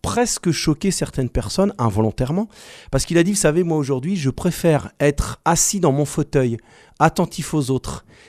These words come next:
et prendre soin des autres, plutôt que d'être valide et d'être, euh, comme un égoïste tout seul dans le monde. » Et ça, ça, ça a effectivement bousculé les gens, parce que c'est exceptionnel qu'une personne handicapée dise : « Je préfère aujourd'hui être dans mon fauteuil. » Voilà. Et il employait comme exemple que,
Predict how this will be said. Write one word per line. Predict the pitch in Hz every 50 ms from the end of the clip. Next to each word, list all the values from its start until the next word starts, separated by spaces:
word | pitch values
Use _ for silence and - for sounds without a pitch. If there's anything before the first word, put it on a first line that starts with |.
| _ -
et | 123 123
prendre | - - - 185 185 175
soin | - - 175 165
des | 143 131 120 131
autres, | 156 196 202 - - - _ _ - - _ _
plutôt | - - - - 190 202
que | 165
d'être | 143 147 131 - - 127
valide | 110 139 151 147 131 135 156 175 170 - _ _ - _ -
et | - 120 127
d'être, | 120 160 190 208 202 -
euh, | 127 131 127
comme | - - 156 175
un | 180
égoïste | 160 139 120 127 147 185 196 - - - - -
tout | - 160
seul | - - 185 170
dans | 143 139 127
le | 123
monde. » | 117 107 104 101 - - _ -
Et | 120
ça, | 110 - - - 202 208
ça, | 202 - - - - 127 123 120 120 117 -
ça | 104 - - - 135
a | 127
effectivement | 123 120 - 139 - - 147 160 143
bousculé | 123 117 - - - 120 117
les | 117 127
gens, | 156 226 247
parce | 185 147 -
que | - - 120 - - - - - - -
c'est | - - - - - - -
exceptionnel | 170 135 - - 139 120 - - - 135 160 214 214 147 110 101 - _
qu'une | _ - 117
personne | - - 120 - - 156
handicapée | 143 127 110 101 - 113 - -
dise : « | 202 165 190 185 - - - - - _
Je | - 117 123
préfère | - - 147 - - 208
aujourd'hui | 165 135 135 135 156 180
être | 165 135
dans | 131 127
mon | 123 120 117
fauteuil. » | - - 160 151 - 123 107 104 104 - _ _ _ _ _ _ _
Voilà. | 131 127 123 123 -
Et | 98 127 131 131 - 143
il | 143 135 147
employait | 165 160 - - 180 175 175 170 170
comme | 151 - - 131 120 120 123 -
exemple | 110 120 110 127 180 247 285 202
que, | - - 135 127 110